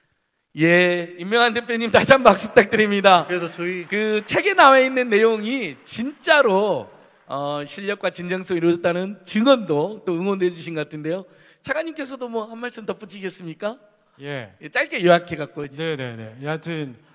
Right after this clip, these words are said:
Speaker 3: 어, 이, 어, 저 요즘 블록체인 하면은 이제 그 코인으로 바로 넘어가 버리거든요. 그러다 보니까 굉장히 이거를 이제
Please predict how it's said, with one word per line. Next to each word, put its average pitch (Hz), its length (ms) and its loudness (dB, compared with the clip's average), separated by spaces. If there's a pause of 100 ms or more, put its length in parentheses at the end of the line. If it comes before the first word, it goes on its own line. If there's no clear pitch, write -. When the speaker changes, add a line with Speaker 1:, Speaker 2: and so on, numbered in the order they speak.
(280)
Speaker 3:
어, 127 1000 -10
이, 143 280 -10 (180)
어, 127 680 -16
저 147 120 -16
요즘 147 240 -10
블록체인 156 460 -6
하면은 123 680 -8
이제 120 420 -12
그 123 180 -16
코인으로 226 540 -8
바로 127 200 -10
넘어가 120 360 -10
버리거든요. 110 680 -14
그러다 127 240 -12
보니까 117 600 -12 (340)
굉장히 131 380 -6
이거를 120 320 -10
이제 123 360 -12